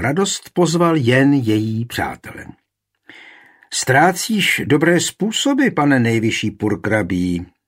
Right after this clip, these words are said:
napomenul ho dobromyslně král Václav. I když měl tváře zarudlé od pití,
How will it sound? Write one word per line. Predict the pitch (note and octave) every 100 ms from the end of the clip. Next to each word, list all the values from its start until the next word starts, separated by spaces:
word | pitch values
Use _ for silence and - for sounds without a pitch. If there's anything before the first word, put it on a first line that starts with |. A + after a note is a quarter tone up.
| _ _
napomenul | A#2 A2 G#2+ G#2 G2+ G2+ G2+
ho | F2+
dobromyslně | E2 F2+ F2 G2 F#2+ F2+ F#2+ F#2+ F2+
král | F#2+ F#2 F#2
Václav. | F2+ F#2 F2+ - F#2+ - - _ _ _ -
I |
když | F#3 G3 -
měl | G2+ F2 F2 - - -
tváře | F2+ F#2+ G2 G2+
zarudlé | D#2 G2 B2 A2+ F#2+
od | C3+ B2
pití, | E3+ D#3 C#3+ C3